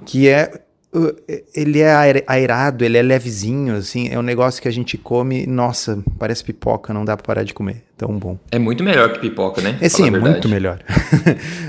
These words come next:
Speaker 1: Ah.
Speaker 2: É, eu não compro nem porque não dá pra parar de comer,
Speaker 1: Sim,
Speaker 2: é bom
Speaker 1: é isso aí, eu,
Speaker 2: demais.
Speaker 1: eu nunca compraria um negócio desse, porque isso aqui é uma coisa, assim, sim, é low carb, sim, é cetogênico, mas, nossa,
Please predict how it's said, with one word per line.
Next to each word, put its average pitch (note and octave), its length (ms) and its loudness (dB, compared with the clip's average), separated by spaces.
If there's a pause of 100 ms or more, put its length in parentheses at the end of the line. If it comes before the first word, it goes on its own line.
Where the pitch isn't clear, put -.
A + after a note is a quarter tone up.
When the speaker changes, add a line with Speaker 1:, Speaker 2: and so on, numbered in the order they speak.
Speaker 1:
Ah. G#2 240 -2
Speaker 2:
É, G#2+ 120 4
eu A#2 80 6
não B2+ 180 -2
compro D3 300 0
nem C#3 100 2
porque E3+ 460 0
não C#3 120 -2
dá C#3 140 2
pra E3 80 -4
parar C#3 220 4
de B2 100 -4
comer, G2+ 220 0 (100)
Speaker 1:
Sim, D#3 360 6
Speaker 2:
é A#2 40 6
bom - 20 4
Speaker 1:
é - 40 4
isso G3 160 4
aí, E3+ 160 6
eu, C3 80 6
Speaker 2:
demais. A2+ 60 -2 (100)
Speaker 1:
eu A2 40 -2
nunca A#2 220 -4
compraria C#3 560 0
um A#2+ 60 -2
negócio G2+ 420 -6
desse, F#2+ 320 -10
porque - 280 -12
isso C3 340 -4
aqui - 260 -10
é A#2 40 -4
uma E3 180 -6
coisa, A2 720 -2 (560)
assim, G#2 380 -2
sim, A#2 320 -2
é F2+ 80 -6
low F#2+ 120 -2
carb, G2+ 380 -4
sim, A2+ 240 -8
é G#2+ 40 -8
cetogênico, G2+ 760 -8
mas, F#2 340 -6 (220)
nossa, G#2 480 -4